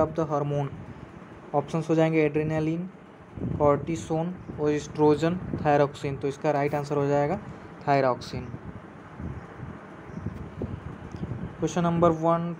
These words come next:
four eight, which one of the following is an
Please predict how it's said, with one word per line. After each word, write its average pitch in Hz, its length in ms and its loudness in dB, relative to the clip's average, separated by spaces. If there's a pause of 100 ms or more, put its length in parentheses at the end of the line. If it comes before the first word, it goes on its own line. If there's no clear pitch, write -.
four 160 260 6 (220)
eight, 143 260 -2 (2250)
which 208 220 6
one 196 260 6
of 185 60 2
the 190 80 4
following 180 480 4
is 175 100 2
an 175 60 0